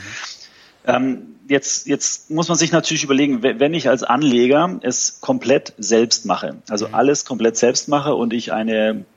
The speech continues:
Speaker 1: Direktbank habe, wo ich auch keine Ordergebühren zahle für die E T Fs im Rahmen von Sonderaktionen,
Speaker 2: Ja.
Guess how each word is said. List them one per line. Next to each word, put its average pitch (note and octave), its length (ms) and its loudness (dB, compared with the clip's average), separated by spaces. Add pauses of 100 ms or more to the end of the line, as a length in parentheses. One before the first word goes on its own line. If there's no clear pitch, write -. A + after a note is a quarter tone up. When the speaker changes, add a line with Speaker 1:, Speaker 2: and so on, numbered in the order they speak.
Speaker 1:
Direktbank A#2+ 680 0
habe, A#2 380 4
wo A2 140 0
ich A2+ 140 -2
auch A2+ 220 -2
keine A2+ 320 0
Ordergebühren A2+ 720 2
zahle G2+ 280 2
für G#2+ 180 -6
die G#2+ 180 -4
E G#2 80 -4
T G2 160 -6
Fs G#2 240 -2
im F#2+ 100 -6
Rahmen G2+ 300 2
von G#2 180 -6
Sonderaktionen, A2 920 -2
Speaker 2:
Ja. A2+ 120 -8